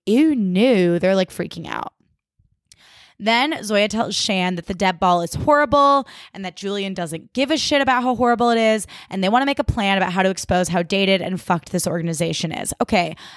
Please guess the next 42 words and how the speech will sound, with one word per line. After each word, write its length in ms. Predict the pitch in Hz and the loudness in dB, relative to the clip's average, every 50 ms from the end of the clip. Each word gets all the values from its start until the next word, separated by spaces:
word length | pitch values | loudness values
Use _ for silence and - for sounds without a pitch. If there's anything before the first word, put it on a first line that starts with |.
| - _ - | -20 _ -2
now 160 | 220 214 220 254 | 2 2 4 4
that 120 | 262 359 | 2 0
I'm 80 | 370 320 | 2 2
looking 220 | 262 233 - 247 | 0 2 2 0
at 80 | 233 202 | 0 2
my 100 | 214 196 | 2 2
notes, 280 | 180 175 185 196 - - - | 2 2 2 0 -2 -4 -4
I 20 | |
kind 240 | 226 - - 254 294 | -4 -2 0 0 0
of 60 | 302 | 0
thought 160 | - 285 277 | 0 -2 0
this 160 | - 277 226 - | 0 -2 -4 -4
was 100 | 247 202 | -2 -2
their 140 | 247 226 | -2 0
plan 260 | - - 220 190 190 190 | 0 0 -2 0 0 0
the 80 | 190 | 0
whole 140 | 175 190 180 | 0 0 -2
time. 480 | - - 180 170 170 180 196 226 262 226 | -2 -2 0 0 2 2 2 2 2 0
I 100 | 202 196 | -2 -4
clearly, 400 | 196 - - 202 190 190 202 208 | -4 -4 -2 0 0 0 0 0
like, 280 | 214 208 202 - - - - - - - - - - - | 0 0 -2 -2 -8 -16 -20 -20 -20 -20 -20 -16 -6 -4
did 100 | 208 185 | 0 2
not 200 | 196 185 196 - | 2 0 2 2
fully 180 | 208 190 185 | 2 2 2
process 340 | - - 180 180 - 190 185 | 2 0 0 -2 -2 -4 -6
this 180 | - 190 - - | -8 -6 -4 -4
episode, 420 | 175 - 196 - 254 254 254 196 | -4 -4 -4 -2 0 0 0 0
but 200 | 220 196 - - | -2 -2 -2 0
yeah, 160 | 208 196 170 - - | 0 -2 -2 -2 -6
this 280 | - 185 226 262 - - | -4 0 0 0 2 0
is 140 | 320 269 233 | -2 -2 -4
the 100 | 294 - | -6 -4
straw 240 | - 277 233 226 | 0 2 2 2
that 100 | 226 226 | 2 0
breaks 200 | - 220 208 - | 0 -2 -2 -2
the 40 | 226 | -4
camel's 320 | 196 214 208 196 196 180 - | -4 -2 -2 -2 -2 -2 0
back. 260 | 185 175 180 180 170 | 0 0 0 0 0
Zoya's 320 | 165 185 180 180 180 165 | 0 0 0 0 0 -2
like, 200 | 190 180 - _ | -4 -8 -8 _
"Fuck 320 | _ _ - 269 - - - | _ _ -4 -4 -2 -2 0
this. 260 | 233 214 214 - | 0 0 0 -2